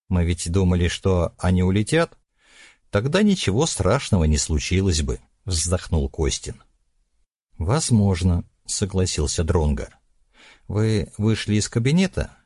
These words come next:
когда в нём уже не было Всеволода Игнатьевича, правильно?» «Да. Он отлучился несколько раньше меня». «В его приёмной вы никого не увидели?»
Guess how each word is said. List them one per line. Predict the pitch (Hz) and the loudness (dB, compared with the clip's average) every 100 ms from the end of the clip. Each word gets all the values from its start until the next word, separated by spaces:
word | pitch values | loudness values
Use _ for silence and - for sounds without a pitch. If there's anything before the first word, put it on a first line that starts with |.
| _ - | _ -6
когда | 147 151 165 | -4 0 0
в | 160 | 2
нём | 160 151 | 2 2
уже | 147 175 | 2 2
не | 190 | 2
было | 76 60 | 0 -2
Всеволода | - - 104 76 73 80 | -2 0 0 0 -2 -2
Игнатьевича, | - 104 107 78 - 69 65 - - - _ | 0 2 2 0 -2 -4 -4 -6 -14 -20 _
правильно?» | - 147 185 143 78 - _ _ _ _ _ _ _ - | -2 0 0 -2 -4 -6 _ _ _ _ _ _ _ -6
«Да. | 165 165 85 65 _ _ _ _ _ | 0 0 0 -4 _ _ _ _ _
Он | 185 190 | 2 2
отлучился | 180 180 160 175 156 165 | 2 -2 0 -2 0 2
несколько | 165 151 160 151 165 | 2 2 -2 0 2
раньше | 143 76 - 85 | 2 2 0 2
меня». | 87 80 57 - _ _ _ _ _ _ _ _ _ _ _ - | 2 2 -2 -10 _ _ _ _ _ _ _ _ _ _ _ -6
«В | 101 | -2
его | 127 135 139 | 0 0 0
приёмной | 123 139 117 80 76 73 | -2 -2 0 2 2 0
вы | 85 | 2
никого | 90 113 180 240 | 2 2 0 2
не | 226 82 | 2 2
увидели?» | 104 151 196 120 71 - | 2 0 0 0 -2 -8